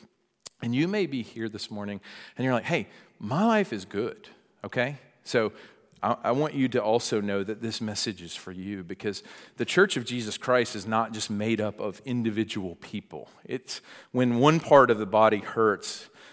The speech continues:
the, the entire body hurts. And so if, if you're in a good season, this message is for you to fight for and to <laughs> lift up the hands of your brothers and sisters and to help to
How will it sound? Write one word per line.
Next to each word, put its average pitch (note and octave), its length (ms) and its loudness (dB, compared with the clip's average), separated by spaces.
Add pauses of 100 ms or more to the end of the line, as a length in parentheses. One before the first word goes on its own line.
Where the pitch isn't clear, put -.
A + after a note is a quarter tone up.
(120)
the, G2 320 0
the G2+ 240 -4
entire A2+ 460 2
body F#2+ 380 2
hurts. - 520 -10
And G#2+ 220 -6 (360)
so A2+ 360 4
if, A2+ 220 -4
if C3 120 -4
you're F#3 160 6
in E3 60 6
a B2 80 2
good B2+ 240 0
season, A2+ 480 0
this D3 220 2
message C#3 340 2
is A2 140 -2
for G#2+ 200 -2
you B2 580 2 (240)
to A#2 120 -6
fight D#3 580 2
for F#2 640 -2 (280)
and B2 280 0
to C3 500 2
<laughs> - 80 -6
lift C3+ 520 2
up C#3 200 2
the B2 100 2
hands C3+ 500 2
of A2+ 140 2
your A2 100 0
brothers B2 480 6
and G#2 160 -4
sisters G#2+ 600 -2 (260)
and B2+ 140 2
to A#2+ 60 0
help - 440 2 (280)
to A#2 340 0